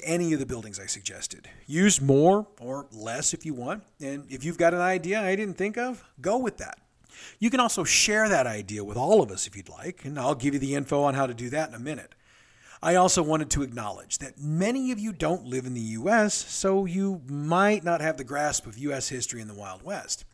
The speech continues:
If you don't want to set the game in the Wild West of the United States circa eighteen seventy-six, that doesn't mean you can't play the game.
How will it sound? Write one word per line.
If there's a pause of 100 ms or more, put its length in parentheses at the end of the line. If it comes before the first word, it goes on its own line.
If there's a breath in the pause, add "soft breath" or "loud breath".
(540 loud breath)
If
you
don't
want
to
set
the
game
in
the
Wild
West
of
the
United
States
circa
eighteen
seventy-six, (140)
that
doesn't
mean
you
can't
play
the
game.